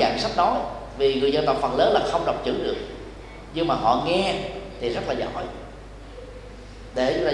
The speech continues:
giúp cho họ có cơ hội trở thành là Phật tử thuần thành. Về địa bàn, nó còn liên hệ đến truyền thống gia đình. Có những gia đình nó thuộc về truyền thống, à, Phật giáo nồi từ thế hệ này sang thế hệ khác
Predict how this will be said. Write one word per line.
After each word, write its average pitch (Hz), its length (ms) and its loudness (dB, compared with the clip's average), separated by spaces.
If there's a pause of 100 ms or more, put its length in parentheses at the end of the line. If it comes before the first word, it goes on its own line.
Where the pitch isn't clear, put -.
giúp 320 200 0
cho 185 80 6
họ 113 200 2
có 214 100 8
cơ 214 300 6
hội 113 380 4 (320)
trở 160 180 4
thành 131 120 2
là 110 140 2 (220)
Phật 135 200 0
tử 107 160 -2
thuần - 140 -6
thành. 113 160 -6 (4000)
Về 170 100 4
địa 185 160 8
bàn, 170 280 10
nó - 80 6
còn 160 180 6
liên 196 200 8
hệ 143 120 4
đến 202 160 4
truyền 151 140 2
thống 190 140 0
gia 185 120 6
đình. - 480 0 (460)
Có 196 100 4
những 196 200 2
gia 185 100 8
đình 151 220 6
nó 170 120 2
thuộc 143 180 0
về 139 180 4
truyền 135 180 2
thống, 226 340 2
à, 160 100 6 (140)
Phật - 120 4 (100)
giáo 220 180 6
nồi 131 280 6 (440)
từ 147 220 4
thế 190 160 6
hệ 143 80 4
này 127 160 2
sang 151 160 0
thế 123 100 2
hệ 120 60 0
khác 165 240 2